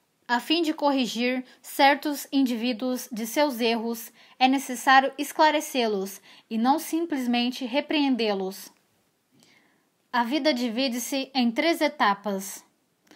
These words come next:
o que se foi, o que está aí e o que será. Dessas três, a que vivemos é a mais breve.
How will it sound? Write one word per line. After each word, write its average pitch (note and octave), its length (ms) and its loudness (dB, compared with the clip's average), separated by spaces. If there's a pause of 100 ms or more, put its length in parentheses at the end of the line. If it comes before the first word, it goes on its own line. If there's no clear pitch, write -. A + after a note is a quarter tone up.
(260)
o G#3 100 -10
que B3+ 140 -4
se G#3+ 180 -8
foi, C4 480 2 (320)
o A3 80 -6
que A#3 200 -4
está C#4 340 4
aí C4+ 320 2 (260)
e A#3+ 120 -2
o B3 40 -2
que B3+ 140 -8
será. G3+ 460 0 (1300)
Dessas C#4+ 400 2
três, C#4 460 0 (200)
a A#3+ 120 2
que A#3 160 -4
vivemos C4 640 -2
é B3 120 0
a A#3 60 0
mais C4+ 300 2
breve. F#3+ 600 -6